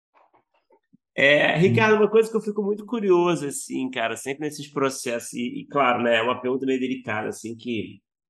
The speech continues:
é, você fala aí se você tiver afim.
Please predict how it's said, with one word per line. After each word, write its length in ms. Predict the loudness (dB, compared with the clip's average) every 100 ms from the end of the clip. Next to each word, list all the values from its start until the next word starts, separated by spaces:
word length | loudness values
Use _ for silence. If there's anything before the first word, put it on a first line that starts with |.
| _ _ _ -6
é, 500 | -2 0 -2 -4 -10 -16 _ _
você 220 | -16 -12 -10
fala 260 | -6 -4 -2
aí 120 | -4
se 100 | -6
você 140 | -14 -14
tiver 240 | -10 -10
afim. 360 | -10 -8 -8